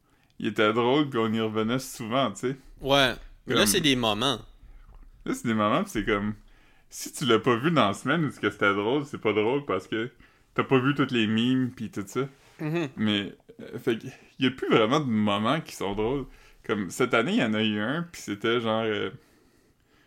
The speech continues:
Speaker 1: Tu sais, quand le bateau est resté coincé dans le canal de Suez,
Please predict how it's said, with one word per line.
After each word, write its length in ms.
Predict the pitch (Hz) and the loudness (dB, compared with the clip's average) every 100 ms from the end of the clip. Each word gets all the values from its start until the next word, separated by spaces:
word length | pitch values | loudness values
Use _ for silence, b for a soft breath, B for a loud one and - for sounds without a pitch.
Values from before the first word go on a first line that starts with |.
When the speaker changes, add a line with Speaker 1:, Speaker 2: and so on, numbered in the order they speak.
| b | b
Speaker 1:
Tu 100 | - | 0
sais, 60 | 320 | 2
quand 80 | 143 | 2
le 60 | |
bateau 420 | 107 101 110 147 147 | 2 0 2 2 4
est 80 | |
resté 320 | 110 110 - 123 | 4 0 -4 -4
coincé 480 | 120 101 107 - | -2 -2 -2 -6
dans 140 | 139 113 | -4 -4
le 60 | 107 | -2
canal 360 | 104 110 117 | -2 0 -2
de 140 | 107 104 | -4 -6
Suez, 360 | - 123 143 | -4 0 0